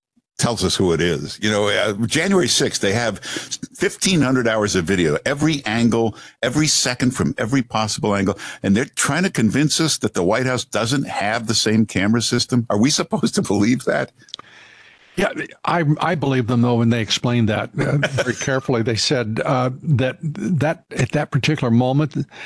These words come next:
Speaker 2: that the position was just outside the view of the only camera they had available.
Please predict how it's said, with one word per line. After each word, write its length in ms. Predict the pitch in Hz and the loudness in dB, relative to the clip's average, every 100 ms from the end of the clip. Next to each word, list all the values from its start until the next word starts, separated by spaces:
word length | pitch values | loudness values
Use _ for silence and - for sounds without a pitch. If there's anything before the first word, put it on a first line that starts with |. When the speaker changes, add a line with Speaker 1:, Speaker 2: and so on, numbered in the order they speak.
| - - - | -18 -6 0
Speaker 2:
that 280 | 160 151 - | 0 0 -6
the 640 | - 180 156 - 165 160 | -10 -8 -10 -12 -4 -2
position 640 | 127 113 113 165 - 143 120 | 0 2 2 2 2 2 2
was 180 | 107 | 2
just 320 | - 175 - 147 | 2 0 0 -2
outside 640 | 147 151 - 147 147 117 | 0 0 0 0 0 0
the 100 | 120 | 0
view 320 | 131 131 117 | 2 4 4
of 100 | 101 | 2
the 140 | 123 | 2
only 220 | 113 117 107 | 2 2 0
camera 400 | - 131 117 113 | -2 0 2 2
they 120 | 113 | 2
had 200 | 117 107 | 2 0
available. 640 | 95 113 117 110 101 101 | 0 0 0 0 -2 -6